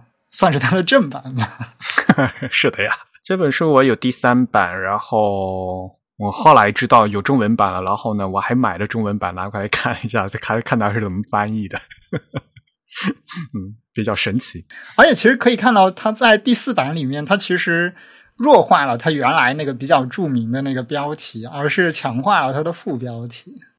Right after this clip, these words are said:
Speaker 2: 啊，对的。
Speaker 1: Find out how type works。
Speaker 2: 对的呀，嗯，因为那个偷羊的这个梗儿的话，嗯，就是西方人的梗嘛，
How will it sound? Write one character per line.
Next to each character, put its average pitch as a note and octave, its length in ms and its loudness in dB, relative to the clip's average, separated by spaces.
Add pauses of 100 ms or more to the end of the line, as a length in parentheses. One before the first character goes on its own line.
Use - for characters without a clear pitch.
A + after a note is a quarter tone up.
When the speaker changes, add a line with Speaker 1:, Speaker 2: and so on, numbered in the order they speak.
(120)
Speaker 2:
啊， E3 100 8
对 C#3 160 6
的。 F#2 160 -2 (240)
Speaker 1:
Find F#3+ 380 2
out C3+ 380 -2 (240)
how D#3 200 2
type E3+ 420 -2
works。 B2 600 -10
Speaker 2:
对 A#2+ 120 6
的 G#2 80 2
呀， F#2+ 260 -2
嗯， C3 460 0
因 G#3 100 4
为 C4 140 6
那 B2+ 140 6
个 A#2+ 120 4 (140)
偷 C4 180 6
羊 C3+ 300 6
的 F3+ 160 6
这 C#3+ 160 2
个 A2+ 140 0
梗 G2+ 200 2
儿 A2 320 0
的 C3+ 100 4
话， A2 320 2 (200)
嗯， B2 100 -4
就 - 180 -6
是 G#2+ 220 -4
西 A3+ 240 2
方 G#3+ 160 6
人 A#2 160 4
的 G#2+ 100 0
梗 E2 200 -6
嘛， E2+ 140 -10